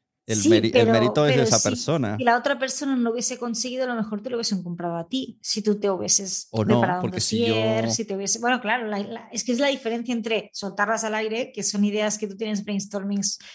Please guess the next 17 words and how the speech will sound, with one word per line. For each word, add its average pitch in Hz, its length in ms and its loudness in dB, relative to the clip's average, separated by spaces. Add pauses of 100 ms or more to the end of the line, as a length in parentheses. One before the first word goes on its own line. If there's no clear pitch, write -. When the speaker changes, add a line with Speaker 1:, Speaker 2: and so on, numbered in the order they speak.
(180)
Speaker 2:
en 208 200 6
directo 202 520 0
y 233 80 -4
lo 208 100 0
sueltas 202 380 -6
ahí 185 140 -6
en 185 80 -8
Speaker 1:
Claro. 156 220 0
Speaker 2:
Twitter, 269 200 -2 (340)
pero 233 140 4
es 240 60 4
un 302 120 2
brainstorming 214 640 -2
al 175 80 -10
final, 175 340 -10
no 214 80 0
es - 340 0